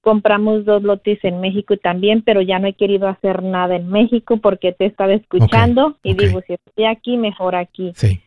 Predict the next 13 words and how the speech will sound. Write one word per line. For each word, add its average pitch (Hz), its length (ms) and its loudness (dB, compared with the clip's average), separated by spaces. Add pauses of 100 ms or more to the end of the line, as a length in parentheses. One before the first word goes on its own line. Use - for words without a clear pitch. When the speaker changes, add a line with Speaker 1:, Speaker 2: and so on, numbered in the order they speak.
(140)
Speaker 1:
Tenemos 233 400 0
diez 254 240 2
años, 220 400 -2
en 202 180 -2
realidad 190 340 -2
no, 214 240 -2 (1160)
mm. 185 840 -2
Speaker 2:
¿Qué, 180 220 4
qué 196 120 2
hacía 202 300 2
tu 196 140 0
Speaker 1:
En 180 60 4
Speaker 2:
marido 170 540 4